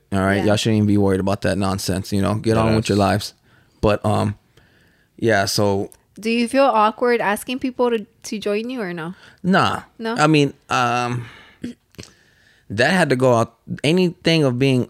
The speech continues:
Speaker 1: awkwardness, or, you gotta remember, I, I come from the era where I used to pass out C Ds. I used to
Speaker 2: That's
Speaker 1: go
Speaker 2: true.
Speaker 1: up to random
Speaker 2: <laughs> That's
Speaker 1: people,
Speaker 2: true, yeah.
Speaker 3: Yeah.
Speaker 1: you know, and that was, like, in high school when Dodie was,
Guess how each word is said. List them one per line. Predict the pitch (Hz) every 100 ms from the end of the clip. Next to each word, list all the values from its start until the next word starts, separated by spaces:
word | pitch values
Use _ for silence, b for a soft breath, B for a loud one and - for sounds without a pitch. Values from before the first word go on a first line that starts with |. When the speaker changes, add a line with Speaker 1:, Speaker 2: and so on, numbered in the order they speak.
| -
Speaker 1:
awkwardness, | 120 135 139 135 135 135
or, | 113 110 92 -
you | 110 110
gotta | 117 113
remember, | 110 113 104
I, | 101 107
I | 101 107 101 - -
come | 120 110
from | - 107 107 107
the | 98
era | 107 107 104
where | 101 95 101 b b b b b b
I | 101
used | 110 -
to | 95
pass | _ - 104 101 107
out | 98
C | - 104
Ds. | 104 107 -
I | 110
used | 120 113
to |
Speaker 2:
That's | -
Speaker 1:
go | 117 117 117
Speaker 2:
true. | 110
Speaker 1:
up | 190
to | 104
random | 107 110 117 110
Speaker 2:
<laughs> | 107
That's | 113 104
Speaker 1:
people, | 104
Speaker 2:
true, | 107 -
yeah. | - 85
Speaker 3:
Yeah. | 82 82
Speaker 1:
you | 117
know, | 113 107 - - -
and | 123 123
that | 120 139
was, | 165
like, | 139 -
in | 104
high | 101 117 135
school | - 98 92
when | 95 107 104 107
Dodie | 110 110 110 104
was, | 98 92 -